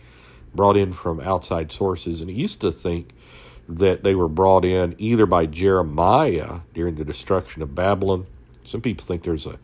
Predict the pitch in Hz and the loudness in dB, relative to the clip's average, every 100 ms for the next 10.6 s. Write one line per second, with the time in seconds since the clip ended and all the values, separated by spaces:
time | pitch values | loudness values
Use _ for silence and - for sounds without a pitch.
0 | - - - - - - 107 101 95 92 | -20 -20 -20 -20 -18 2 6 8 6 2
1 | 85 - 82 76 73 71 - _ - - | -4 -6 -4 -2 -4 -8 -18 _ -20 -20
2 | - - - - - - _ - - - | -20 -20 -20 -20 -20 -20 _ -20 -20 -4
3 | 120 110 95 - - 95 - 101 87 85 | 2 2 0 -4 0 -2 0 -2 -2 -4
4 | 104 - - - 156 80 67 62 58 - | -6 -8 -4 -2 -2 -4 -6 -10 -12 -16
5 | - - _ - 80 95 - 87 78 101 | -20 -20 _ -10 0 0 0 -8 0 4
6 | 98 85 85 - - - - - - - | 4 2 0 -6 -20 -20 -20 -20 -20 -8
7 | 101 87 80 85 78 65 87 87 85 76 | -2 -2 -2 -4 -6 -8 -4 0 0 0
8 | 73 - _ - _ - - - - - | -4 -12 _ -20 _ -20 -20 -20 -20 -20
9 | - - - - - 107 110 85 - 82 | -20 -20 -20 -20 -6 -2 -2 -4 -4 -2
10 | 76 - - 76 71 | -2 -4 -4 -4 -6